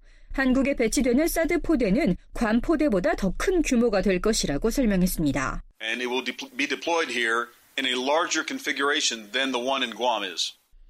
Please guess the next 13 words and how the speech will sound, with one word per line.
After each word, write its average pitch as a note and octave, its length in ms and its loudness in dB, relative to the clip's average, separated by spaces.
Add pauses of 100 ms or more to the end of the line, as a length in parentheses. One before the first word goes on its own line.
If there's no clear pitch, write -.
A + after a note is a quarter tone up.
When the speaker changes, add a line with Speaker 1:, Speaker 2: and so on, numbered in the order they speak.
Speaker 1:
브룩스 G#3+ 280 -2
사령관은 A3 480 2
이어 G#3 500 2
북한의 B3+ 360 0
핵과 E4 340 0
미사일 A3+ 420 2
위협에 G#3+ 300 2
대해 G3+ 420 2 (300)
미한 C#4 320 4
정부 C4 300 2
차원에서 C#4 540 0
검토하고 C4+ 580 2
있는 A#3+ 320 2